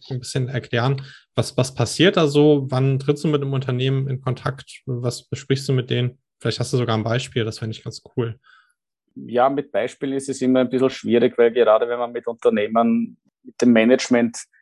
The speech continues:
Speaker 2: über gewisse Aspekte der Nachhaltigkeit spricht, dann, dann tut man das ein bisschen so unter, unter der Prämisse, dass man das dann nicht an die große Glocke hängt. Aber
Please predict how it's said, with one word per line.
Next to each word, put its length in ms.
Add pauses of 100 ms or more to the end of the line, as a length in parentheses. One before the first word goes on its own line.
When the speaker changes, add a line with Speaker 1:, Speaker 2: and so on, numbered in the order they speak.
(260)
Speaker 2:
über 200
gewisse 480
Aspekte 500
der 120
Nachhaltigkeit 680
spricht, 420
dann, 240
dann 180
tut 160
man 120
das 180
ein 200
bisschen 240
so 200
unter, 640 (580)
unter 280
der 120
Prämisse, 460
dass 180
man 120
das 220
dann 140
nicht 240
an 100
die 80
große 340
Glocke 380
hängt. 360
Aber 280